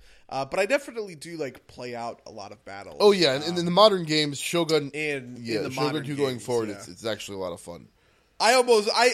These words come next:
Speaker 1: I very, I, I get fucked a lot by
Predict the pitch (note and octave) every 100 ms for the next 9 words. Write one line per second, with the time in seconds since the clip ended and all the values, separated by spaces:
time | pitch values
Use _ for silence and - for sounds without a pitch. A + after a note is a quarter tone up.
0 | - B3+ A#3+ A#3 A3 G3 - G3 G#3 G#3
1 | - F3 F#3 F3+ E3 C#3+ D#3 D3+ - -
2 | - D3 A2 - - - - _ _ -
3 | G#2 F#2+ _ D#2 F2+ E2 C2 G1+ _ _
4 | _ - C#3 B2 B2 G#2+ G#2